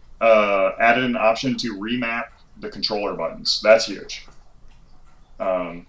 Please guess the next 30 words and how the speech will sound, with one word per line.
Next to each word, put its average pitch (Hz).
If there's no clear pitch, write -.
so 107
analog 131
stick -
and 107
button -
configurations 95
can 104
be 95
changed 98
for 95
each -
set 98
of 107
paired 98
controllers. -
That's 98
smart. -
Um, 98
custom 120
configurations 110
can 110
be 101
fa-, 98
uh, 95
saved 127
as 110
favorites. 123
So 107
if 101
your 110